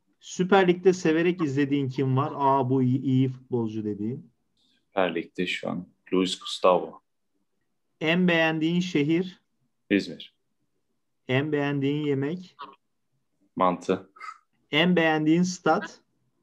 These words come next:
Speaker 2: <laughs> Şükrü Saracoğlu diyelim.
Speaker 1: <laughs> Tamam. Futbolcu olmasaydın hangi mesleği yapardın?
Speaker 2: Herhalde yapmazdım abi. <laughs> Yani çalışmazdım herhalde.
Speaker 1: <laughs> O kadar mı diyorsun?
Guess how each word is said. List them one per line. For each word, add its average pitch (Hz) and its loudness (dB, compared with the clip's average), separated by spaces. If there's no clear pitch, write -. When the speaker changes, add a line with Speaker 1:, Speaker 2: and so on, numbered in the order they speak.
Speaker 2:
<laughs> - -6
Şükrü 101 -2
Saracoğlu 98 4
diyelim. - -2
Speaker 1:
<laughs> - -8
Tamam. 104 -6
Futbolcu 208 8
olmasaydın 208 6
hangi 226 2
mesleği 175 4
yapardın? 123 2
Speaker 2:
Herhalde 120 8
yapmazdım 117 6
abi. 87 4
<laughs> - -10
Yani 139 2
çalışmazdım 160 4
herhalde. 104 4
Speaker 1:
<laughs> - -6
O 135 4
kadar 160 4
mı 123 4
diyorsun? 110 -2